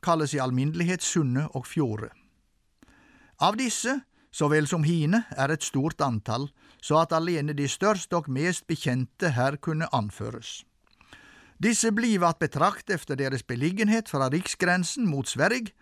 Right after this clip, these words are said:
og så videre langs kysten inn til Nordlandene. En. Singelfjorden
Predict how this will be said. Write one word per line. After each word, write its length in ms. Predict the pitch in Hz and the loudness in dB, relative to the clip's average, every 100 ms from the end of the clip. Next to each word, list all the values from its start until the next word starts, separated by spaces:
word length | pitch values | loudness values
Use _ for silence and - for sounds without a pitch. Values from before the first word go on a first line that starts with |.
| - - _ | -20 -20 _
og 180 | 165 175 | -2 0
så 160 | 170 151 | 2 2
videre 420 | 156 123 147 214 - | 0 2 2 0 -2
langs 300 | - 131 147 - | -4 -2 -2 -2
kysten 520 | 131 117 - - 190 - - - | -4 -2 -6 0 -2 -2 -18 -2
inn 160 | 151 | 0
til 220 | 139 160 | 2 2
Nordlandene. 720 | 185 190 117 113 113 113 120 - _ _ _ _ _ _ _ _ _ _ _ _ _ _ _ _ - | 2 2 0 -2 -2 -6 -8 -10 _ _ _ _ _ _ _ _ _ _ _ _ _ _ _ _ 4
En. 400 | 156 143 113 110 _ _ _ _ _ - | 6 6 2 -4 _ _ _ _ _ -6
Singelfjorden 1040 | - 196 247 262 247 254 262 262 247 147 | 2 4 6 4 2 2 2 4 4 4